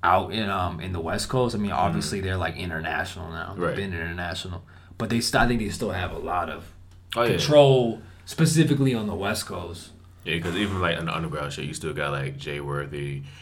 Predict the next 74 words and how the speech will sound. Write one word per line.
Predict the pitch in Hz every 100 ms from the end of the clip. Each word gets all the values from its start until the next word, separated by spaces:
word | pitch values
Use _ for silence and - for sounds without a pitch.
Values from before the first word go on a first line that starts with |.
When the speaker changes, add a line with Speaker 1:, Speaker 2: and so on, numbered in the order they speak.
| -
Speaker 2:
G | 73 71
Perico. | 71 71 71 73 69 69
Speaker 1:
Oh, | 147 156
yeah, | 156 139
yeah, | 131 127 127
Speaker 2:
um, | 139
Speaker 1:
absolutely. | 135 147 139 160 143
All | 131 151 147 139
Speaker 2:
all | -
them | 71 71
cats. | 71 69
Even, | 95 95
um, | 95 92 85 85 - -
Vince | - 78
Staples, | 78 73 - - - -
'cause | -
he | 120
Crip, | - 73 76
ain't | 82
he? | - - - - - -
And | 87
Vince | 92 90
Staples | 87 92
a | 90
Crip | 92 95
Speaker 1:
I, | -
Speaker 2:
or | 87
Speaker 1:
I |
Speaker 2:
affiliated? | 82 95 95 90 87
Speaker 1:
think | - 208 247
so. | - 233 208
Yeah, | 254
I | 233
think | 196
Speaker 2:
Yeah, | 90
Speaker 1:
so. | - 302
Speaker 2:
even | 110
Speaker 1:
I'm | 202
actually | 254 226
Speaker 2:
even | 180
Speaker 1:
surprised | 147 160 160
Speaker 2:
fools | 156
Speaker 1:
either. | 185
Speaker 2:
like | 120
Speaker 1:
I |
didn't | 139
Speaker 2:
him. | 143
Speaker 1:
know | 139 120
that. | 117
Yeah. | 147
Speaker 2:
Yeah. | 139 - - - - - - 123
Speaker 1:
Roddy | 135 143
Ricch | 143 156 143
actually | 127 117 120
is | 113
also | 104 120 120
identified | 107 101 98 98
Speaker 2:
Roddy | 95
Speaker 1:
as | 98
a |
Speaker 2:
Ricch, | 98 -
Speaker 1:
Crip. | 80
Speaker 2:
yeah, | 82
yeah, | 80 78 78
Speaker 1:
He | 120
Speaker 2:
yeah, |
Speaker 1:
also | 113 123
Speaker 2:
yeah, | 120
Speaker 1:
identifies | 117 107 98
as |
a | 92
Speaker 2:
Roddy | 95
Speaker 1:
Crip. | 101
Speaker 2:
Ricch. | -